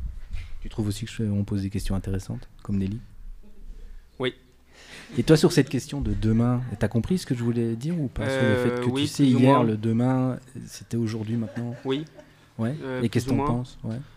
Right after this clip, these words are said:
Speaker 2: Je pense que oui, c'est aujourd'hui, maintenant, parce qu'on commence à voir vraiment les conséquences du réchauffement climatique.
Speaker 1: Donc c'est plus demain, quoi, c'est aujourd'hui.
Speaker 2: C'est plus demain, c'est aujourd'hui, mais en même temps, le combat, il se mène aujourd'hui et en même temps demain aussi, parce que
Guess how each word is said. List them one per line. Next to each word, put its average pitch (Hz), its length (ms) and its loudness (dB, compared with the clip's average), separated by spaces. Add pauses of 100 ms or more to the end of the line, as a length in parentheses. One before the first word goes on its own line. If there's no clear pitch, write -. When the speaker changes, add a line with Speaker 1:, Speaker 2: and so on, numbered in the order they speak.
(120)
Speaker 2:
Je - 120 -14
pense 160 280 2
que 139 460 2
oui, 147 260 2
c'est 160 160 -6
aujourd'hui, 143 380 0
maintenant, 147 400 2
parce - 140 -14
qu'on 139 320 0
commence 147 340 -2
à 135 40 0
voir 143 300 6
vraiment 139 300 -2
les 131 140 -2
conséquences 135 520 -4
du 123 100 -8
réchauffement 123 440 -8
climatique. 131 760 -6
Speaker 1:
Donc 113 140 0
c'est - 100 2
plus 127 180 2
demain, 113 280 4
quoi, 104 200 -8
c'est - 180 -8
aujourd'hui. 101 320 -2
Speaker 2:
C'est 127 80 -2
plus 151 180 -4
demain, 147 320 4
c'est 151 140 -2
aujourd'hui, 143 480 2
mais 143 100 4
en 135 80 2
même 135 120 0
temps, 151 320 0
le 135 180 -2
combat, 147 260 2
il 143 60 2
se 143 120 -6
mène 139 260 0
aujourd'hui 139 720 0 (100)
et 131 80 -2
en 127 80 0
même 127 140 0
temps 147 160 2
demain 135 260 4
aussi, 131 300 -2
parce - 180 -14
que 123 380 -2